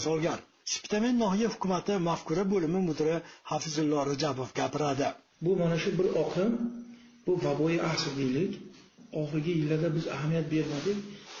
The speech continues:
Speaker 2: Bizni kamchiligimiz bu, lekin shuni oldini olishda juda ham bizni janobi oliy prezidentimiz ma'lum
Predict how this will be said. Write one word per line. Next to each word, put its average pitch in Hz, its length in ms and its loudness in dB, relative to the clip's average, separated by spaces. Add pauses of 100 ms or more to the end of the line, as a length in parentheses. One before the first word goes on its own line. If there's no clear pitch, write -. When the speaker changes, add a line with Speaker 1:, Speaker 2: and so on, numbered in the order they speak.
Speaker 2:
Bizni 143 260 -2
kamchiligimiz 135 580 0 (100)
bu, 185 80 0 (300)
lekin 156 240 0 (400)
shuni 160 160 0 (120)
oldini 143 280 2 (100)
olishda 139 320 2 (160)
juda 139 180 0 (100)
ham 160 180 0
bizni 143 180 0 (140)
janobi 135 380 0
oliy 135 200 0
prezidentimiz 135 580 0 (420)
ma'lum 139 260 0